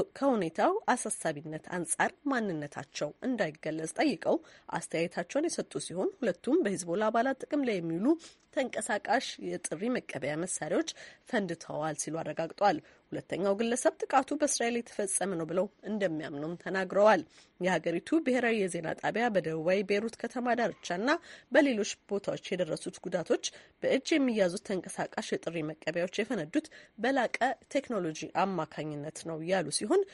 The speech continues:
በደርዘን የሚቆጠሩ ሰዎች መጎዳታቸውን ዘግበዋል። የሂዝቦላ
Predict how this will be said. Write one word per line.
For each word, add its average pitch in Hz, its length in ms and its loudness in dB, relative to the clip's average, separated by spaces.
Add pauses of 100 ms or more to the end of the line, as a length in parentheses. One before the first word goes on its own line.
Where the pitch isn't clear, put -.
(120)
በደርዘን 262 480 4
የሚቆጠሩ 220 560 0
ሰዎች 180 320 -4 (100)
መጎዳታቸውን 160 880 -6
ዘግበዋል። 190 680 2 (420)
የሂዝቦላ 175 460 2